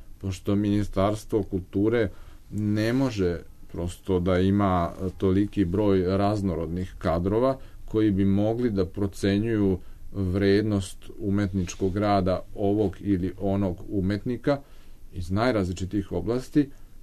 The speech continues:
i da se time bavi. To bi u velikoj meri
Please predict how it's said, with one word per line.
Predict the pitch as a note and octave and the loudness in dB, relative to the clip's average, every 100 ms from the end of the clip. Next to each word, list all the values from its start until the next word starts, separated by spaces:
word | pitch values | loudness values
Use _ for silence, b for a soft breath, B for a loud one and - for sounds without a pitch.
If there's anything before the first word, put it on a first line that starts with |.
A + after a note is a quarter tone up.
| - A2 | -14 0
i | B2+ C3+ - - - | 2 2 -4 -12 -6
da | G#2 G#2+ | -2 -2
se | - | -2
time | G2+ A2 A#2 A2+ G2 - | -2 -2 0 0 -2 -4
bavi. | G#2+ G#2 F2 - - | 0 2 2 2 2
To | A2+ G#2+ | 2 4
bi | G#2 G2 - | 4 2 -4
u | A2+ G#2 F#2+ | -4 -4 -2
velikoj | F#2 A2+ B2 G#2 G2 | 0 0 0 0 0
meri | G2 A2 A#2 | 2 4 4